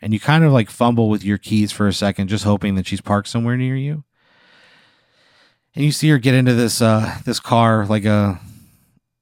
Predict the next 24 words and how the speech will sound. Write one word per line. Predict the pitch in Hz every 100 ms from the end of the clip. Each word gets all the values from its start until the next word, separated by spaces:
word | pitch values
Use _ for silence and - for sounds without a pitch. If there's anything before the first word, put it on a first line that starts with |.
| -
like, | 107
the | 95
same | 104 117 110
row, | 101 104 104
just | 98 98
a | 95
couple | - 98
down. | 95 95 98 95 92 _ _ _ _ _ _ _ -
And | 113 107
she | 120
kinda, | 110 110
like, | 107 101 - -
loads | 113 117 110
her | 110
groceries | 104 110 - 107 101
in, | 101 98 92 - 101
gets | 110 107
inside, | 110 98 101 101 101 95 90 _ _ _ _ _ -
and | 107
you | 110
get | 123 120
in | 107
your | 107
car, | 101 107 101 98 95